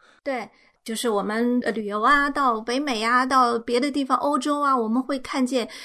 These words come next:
它的很多小的细节上处处体现了，其实体现了工匠精神。意思也就是说，他们的产品至少做到了，就是不是极致吧，至少做到能够物质所-，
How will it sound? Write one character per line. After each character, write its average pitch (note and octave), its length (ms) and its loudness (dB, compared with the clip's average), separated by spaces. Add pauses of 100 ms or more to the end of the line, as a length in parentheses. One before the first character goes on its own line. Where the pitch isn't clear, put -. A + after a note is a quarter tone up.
(140)
它 C#4+ 220 -2
的 C#4+ 140 0
很 A#3 240 -2
多 C#4+ 160 2
小 F3+ 420 0
的 A3+ 140 0
细 D4 280 2
节 A#3 140 0
上 A3+ 240 -2
处 D#4 180 -6
处 C#4+ 200 -4
体 - 280 -8
现 D#4+ 240 -2
了， A3 140 -2
其 - 220 -2
实 D#4 100 -2
体 - 220 -6
现 D#4 180 0
了 A3+ 80 0
工 G3 220 -2
匠 G3 200 -4
精 F#3 220 -6
神。 - 180 -6 (300)
意 D4+ 140 2
思 C4 180 0
也 G#3 140 -2
就 C4 160 -2
是 B3 60 -6
说， B3+ 140 -2 (260)
他 D#4 120 -4
们 D#4 100 -4
的 C#4+ 200 2
产 B3+ 280 -2
品 A#3 240 -2
至 C#4+ 200 -6
少 - 260 -4
做 C4 260 -4
到 A3 300 0
了， - 240 -4
就 A3 220 -8
是 G3+ 280 -8 (300)
不 B3+ 100 -2
是 F4+ 200 2
极 A3+ 260 -4
致 D4+ 240 -2
吧， G3 180 -2
至 D#4+ 140 -10
少 D4 180 -4
做 C#4+ 240 -4
到 B3+ 160 0
能 A#3 300 0
够 D4+ 160 -4
物 D#4 260 -4
质 A#3+ 200 -8
所-， B3+ 180 -10